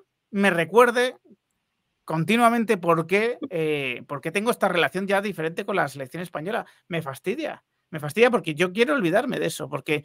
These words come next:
tampoco considero que, que sea mejor yo por, por tener ese sentimiento, ¿sabes? Eh, tampoco considero más elevado tener ese sentimiento,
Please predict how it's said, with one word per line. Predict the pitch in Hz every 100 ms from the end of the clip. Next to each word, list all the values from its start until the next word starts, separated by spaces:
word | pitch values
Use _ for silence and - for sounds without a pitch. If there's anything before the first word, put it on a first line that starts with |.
| - -
tampoco | 151 160 214
considero | 285 196 208 196
que, | 190 165 - - _ _
que | - 165
sea | 196 208
mejor | 185 - 240 170
yo | 180 254 190
por, | - 165 156 156
por | 151 170 170
tener | 175 175
ese | 147
sentimiento, | 156 156 139 127 - - -
¿sabes? | 226 226 156 156
Eh, | 151 147
tampoco | 147 151 208
considero | 240 196 226 208
más | 196 185
elevado | 180 180 214 156
tener | 156 156
ese | -
sentimiento, | 160 147 135 127 120